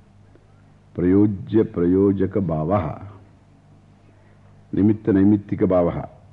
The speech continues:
So, wherever, यत्र यत्र ज्ञानकर्मणोः,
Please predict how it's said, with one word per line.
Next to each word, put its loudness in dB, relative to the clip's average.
So, 2
wherever, 2
यत्र -2
यत्र 0
ज्ञानकर्मणोः, 0